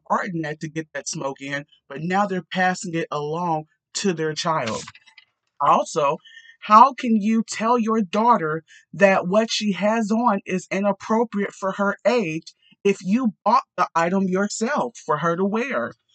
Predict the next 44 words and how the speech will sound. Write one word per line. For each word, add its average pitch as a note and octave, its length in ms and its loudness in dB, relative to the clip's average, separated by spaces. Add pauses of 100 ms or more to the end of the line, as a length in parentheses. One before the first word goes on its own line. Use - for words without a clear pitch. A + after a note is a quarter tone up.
(120)
You F3+ 100 -4
know, F#3 140 4
that's G3+ 240 6
another F#3+ 340 0
thing G#3 220 -2
that's E3 240 -4
going D#3 320 -2
on D3+ 260 -4
too, A#3 220 0
you G3+ 120 0
know. F3+ 280 2 (320)
Uh, F#3 180 6
how G#3 220 4
can A3+ 140 2
we G3+ 180 2 (100)
teach A#3 240 -2
our G3 160 2
daughters G3 420 2
as F3 200 -2
mothers F#3 580 -2 (260)
about E3 400 0
modesty G3+ 580 -4
and F3 100 -4
how F#3+ 140 -2
to E3+ 100 -6
cover G3 320 -2
herself F#3 480 -4
up G#3+ 160 -4
like F3 180 -8
a F3 80 -6
lady F3+ 540 -4 (240)
if F#3 120 -4 (140)
we A#3+ 80 -4
go G#3 260 -4
to A#3 80 -2
the F#3 120 -2
store G3+ 560 0 (240)
and E3+ 180 -8
tell A#3+ 240 -2
her B3 280 0
to - 180 -6 (100)
pick A3 160 -4
it G#3 100 -2
up B3+ 140 -4